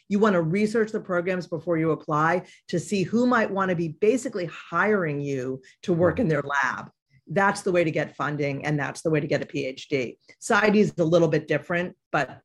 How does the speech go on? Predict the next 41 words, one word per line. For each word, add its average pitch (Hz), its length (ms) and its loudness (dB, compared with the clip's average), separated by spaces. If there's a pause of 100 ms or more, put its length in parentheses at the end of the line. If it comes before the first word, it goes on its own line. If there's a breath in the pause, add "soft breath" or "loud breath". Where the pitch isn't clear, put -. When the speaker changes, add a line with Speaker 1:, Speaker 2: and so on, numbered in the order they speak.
Speaker 1:
for, 160 480 -2
for 170 160 -2
P 175 200 0
H 160 180 0
D, 147 100 0
that's 131 240 -4
what 143 80 -4
I 123 80 -2
would 113 140 -6
say. 71 320 -6 (760 soft breath)
Speaker 2:
Very 131 220 2
good 127 160 2
advice. 107 480 -4
Uh, 104 60 -2
other 107 340 -2
people 107 300 -6
have 95 100 -4
also 101 300 -4
said 95 260 -8
that. 85 240 -6
Don't 120 240 -2
necessarily 120 600 -2 (340 loud breath)
focus 123 380 -2
too 131 160 -4
much 120 280 -2
on 113 140 -2
the 98 80 -6
curriculum. 107 680 -2 (240 soft breath)
Focus 127 480 -2
on 107 280 -2
who 123 160 0
you'd 117 220 -2
be 104 100 -4
studying 104 540 0
with 135 340 2 (120)
or 101 240 -2
Speaker 1:
Yes. 113 80 4
Speaker 2:
under, 98 520 2 (300 soft breath)
and 104 260 -4
then, 107 380 0
uh, 98 300 -4